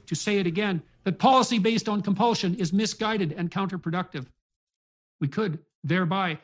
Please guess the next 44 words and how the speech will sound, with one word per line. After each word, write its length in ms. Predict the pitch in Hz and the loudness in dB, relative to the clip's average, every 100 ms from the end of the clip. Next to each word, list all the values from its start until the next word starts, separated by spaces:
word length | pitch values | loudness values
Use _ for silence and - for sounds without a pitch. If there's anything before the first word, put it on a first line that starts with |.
| _ | _
have 260 | - 233 294 | 2 4 6
our 140 | 214 | 4
cake 320 | 147 165 170 226 | 2 -2 -2 -2
and 160 | 180 - | -4 -2
eat 140 | 240 | -2
it 160 | 233 - | -2 -4
too, 280 | 277 196 - | -2 -2 -2
and 100 | 202 | -2
so 160 | - 269 | 0 0
could 140 | 269 | 0
everyone 280 | 254 233 220 | 0 0 0
else. 340 | 254 247 - - _ _ _ _ _ - | 0 0 -2 -10 _ _ _ _ _ 0
And 120 | 185 | 4
we 80 | 190 | 4
could 140 | 180 | 2
work 200 | 196 240 | 0 0
toward 340 | 190 185 214 160 | 0 0 0 0
that 180 | 151 | -2
in 100 | 175 | -2
a 40 | 175 | 2
mutual 340 | 196 220 190 | 2 2 -2
spirit 360 | 160 - 226 190 | -4 -2 -2 -2
of 160 | 156 | -4
productive 380 | - 175 208 214 | 0 2 2 -2
generosity 800 | 147 190 190 214 220 180 160 151 _ - | 0 0 0 0 -2 -2 -4 -6 _ -6
and 120 | 160 | -6
fair 280 | - 208 202 | -2 0 0
play 500 | 202 214 190 170 185 _ _ _ - | -2 -4 -4 -8 -12 _ _ _ -6
in 100 | 160 | -2
competition 580 | 202 196 185 196 208 | -2 -2 -2 -4 -2
and 140 | 170 180 | -4 -4
cooperation. 720 | 175 170 170 170 170 - 156 _ _ _ _ _ _ _ _ _ _ | -4 -6 -4 -4 -4 -8 -16 _ _ _ _ _ _ _ _ _ _
Or 320 | 302 330 294 226 | 4 6 6 4
we 120 | 220 | 2
could 160 | 220 | 0
let 180 | 226 262 | 0 0
the 80 | 214 | 0
world 320 | 226 247 196 | 0 2 4
go 140 | 175 247 | 4 4
to 80 | |
hell 240 | 185 247 254 | 4 2 2
in 80 | 240 | 2
a 40 | |
handbasket. 720 | 208 311 285 233 202 - 156 | 2 2 2 2 0 -4 -8